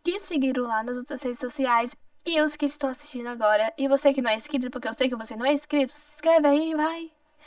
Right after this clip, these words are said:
Deixa o like, compartilha pra mais pessoas. Gente, precisa bater quatro mil inscritos. Quando bater, então cai de lá. Quando bater, gente, vamos ter nossa querida competição que vai valer cavalos raros, raríssimos, tá? Alguns dos cavalos eu vou deixar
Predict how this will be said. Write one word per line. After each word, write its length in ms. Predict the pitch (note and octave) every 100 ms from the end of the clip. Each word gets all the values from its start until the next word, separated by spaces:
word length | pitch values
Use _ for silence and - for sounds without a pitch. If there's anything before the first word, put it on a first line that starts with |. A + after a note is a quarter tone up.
| - -
Deixa 380 | C4 E4 D#4+ C4+
o 40 |
like, 480 | A#3+ A#3+ C#4 C#4+ B3+
compartilha 520 | D4 D4 D#4 D#4 D#4+
pra 120 | E4
mais 200 | D#4 D4
pessoas. 640 | - A#3 - D4+ C#4+ - - _ -
Gente, 260 | E4 D4+
precisa 300 | - D4 C#4+
bater 320 | C#4+ C#4+ C#4
quatro 440 | - D#4 D#4+ D#4 D#4
mil 180 | C#4+ C4
inscritos. 460 | C4+ - - - - - - - -
Quando 180 | E4+ D#4+
bater, 280 | A3+ A3+ C#4
então 240 | D4 G4+
cai 180 | G#4+ A#4
de 80 | E4+
lá. 220 | A3+ A3 - _
Quando 200 | E4 F4
bater, 400 | C#4 A#3 - C#4+
gente, 300 | A#3 G3+ - _ _ _ - _ -
vamos 240 | D#4+ D#4
ter 100 | D#4
nossa 200 | D4 D4
querida 280 | D4 B3+ B3
competição 480 | C4+ C#4 C4+ - B3+
que 120 | C4
vai 120 | A#3+
valer 240 | A#3+ A#3
cavalos 640 | A3+ B3+ A#3 G#3+ - D4 -
raros, 640 | - G#3 - B3 - -
raríssimos, 640 | - A#3+ A#3 A3 C#4 D#4
tá? 140 | - A#3+
Alguns 260 | C4 A3+
dos 180 | A3+ A3+
cavalos 480 | - A#3+ A3 G#3 G#3+
eu 80 | A3
vou 120 | A3
deixar 360 | G#3+ - G#3+